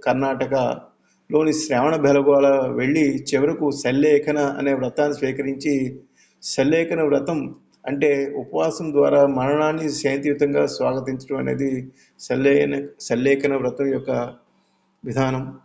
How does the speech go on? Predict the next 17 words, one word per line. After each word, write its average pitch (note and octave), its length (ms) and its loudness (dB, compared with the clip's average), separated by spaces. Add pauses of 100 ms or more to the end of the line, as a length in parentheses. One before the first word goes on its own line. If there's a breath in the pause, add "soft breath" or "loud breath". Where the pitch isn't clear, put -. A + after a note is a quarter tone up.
(140)
అది - 160 -8 (500)
దీని B2+ 100 -6
యొక్క A2+ 160 -6 (3500)
secret-, - 440 -8
థర్టీ, E3 280 0 (1040)
క్వశ్చన్ D3+ 220 -2
నెంబర్ D#3 200 -2
థర్టీ D3 240 0
టూ, C#3+ 320 -2 (1400)
అశోకుడిని F3+ 720 2
బౌద్ధ D3 260 0
మతాన్ని E3+ 400 -4
స్వీకరించడానికి D3+ 920 0
ప్రభావితం D3 600 0
చేసిన C#3+ 160 -2
సన్యాసి D#3 600 -2
ఎవరు? D3 500 2